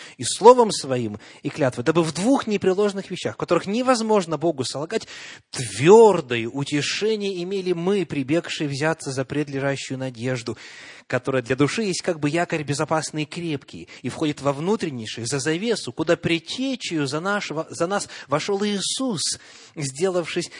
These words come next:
первосвященником навек по чину Мелхиседека». Итак, говоря о Христе,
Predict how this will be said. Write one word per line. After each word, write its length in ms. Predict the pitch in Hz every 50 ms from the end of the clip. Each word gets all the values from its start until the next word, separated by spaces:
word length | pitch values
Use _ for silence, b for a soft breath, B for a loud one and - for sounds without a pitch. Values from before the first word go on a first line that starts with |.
| B B
первосвященником 880 | 160 156 151 143 - 165 151 - - 220 214 208 196 180 - 165 156
навек 360 | 147 147 143 143 160 156 - -
по 100 | 131 -
чину 260 | - - 131 120 117
Мелхиседека». 720 | 117 113 110 - 120 - - 117 - - - - - - _ B B B B B B
Итак, 180 | 139 202 202
говоря 500 | 175 196 190 202 214 220 240 254 254 254 B B B B B B B
о 120 | - 208
Христе, 720 | 214 - 226 226 220 - - - - - 131 107 98 -